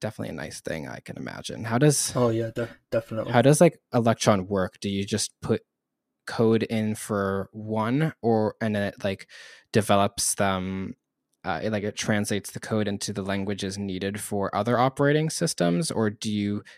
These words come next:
Speaker 1: is there just a little bit of learning involved in there?
Speaker 2: Um, there's, uh, to an extent there is. What Electron basically boils down to is a, <clears throat> a, an instance of the Chrome browser that's very boiled down.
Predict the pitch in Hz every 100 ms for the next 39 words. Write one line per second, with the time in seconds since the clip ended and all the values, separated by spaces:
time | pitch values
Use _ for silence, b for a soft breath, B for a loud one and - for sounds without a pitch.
0 | - 107 104 107 110 107 101 98 95 90
1 | 87 87 87 80 82 65 57 65 - -
2 | 52 50 127 _ b b b b b _
3 | 240 311 330 220 220 214 - 226 185 220
4 | 202 190 - _ - 226 180 - - -
5 | 165 143 131 123 120 - 156 151 147 143
6 | 147 143 - 139 123 - 131 127 - -
7 | 131 117 120 117 117 120 120 117 - 110
8 | 113 117 117 - - 123 120 117 113 110
9 | _ _ 175 185 143 123 110 110 - 131
10 | - 156 135 - 131 117 120 - - -
11 | 127 117 107 107 107 110 - 110 113 -
12 | 120 117 113 - 113 110 - 113 110 110